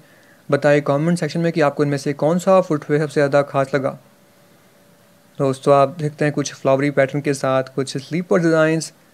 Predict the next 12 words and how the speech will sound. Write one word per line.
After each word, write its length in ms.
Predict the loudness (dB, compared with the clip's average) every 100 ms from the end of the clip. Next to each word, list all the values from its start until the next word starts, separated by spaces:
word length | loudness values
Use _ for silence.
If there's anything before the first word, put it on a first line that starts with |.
| _ _
सिंगल 380 | -6 -2 2 0
टो 180 | 2 -2
डिज़ाइन 220 | 0 -2
के 60 | -2
साथ 200 | -2 -2
और 220 | -2 -2
कुछ 280 | -4 -6 -2 0 -2 -6 _ _ _ _ _ _
लो 300 | 0 6 6
ब्लॉक 320 | 6 2 2 -2
हील 300 | -6 -6 -6
स्लीपर 380 | -6 -6 -4 -2
डिज़ाइंस। 520 | 0 0 -2 -6